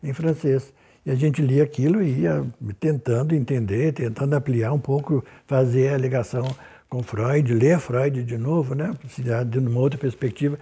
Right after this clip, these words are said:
Então, foi, assim, um encontro, ou melhor, um, um início de encontro lacaniano,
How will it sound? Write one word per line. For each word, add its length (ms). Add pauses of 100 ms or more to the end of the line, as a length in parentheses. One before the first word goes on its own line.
(440)
Então, 360
foi, 200
assim, 140
um 80
encontro, 460
ou 220
melhor, 520
um, 480
um 40
início 760
de 200
encontro 520
lacaniano, 640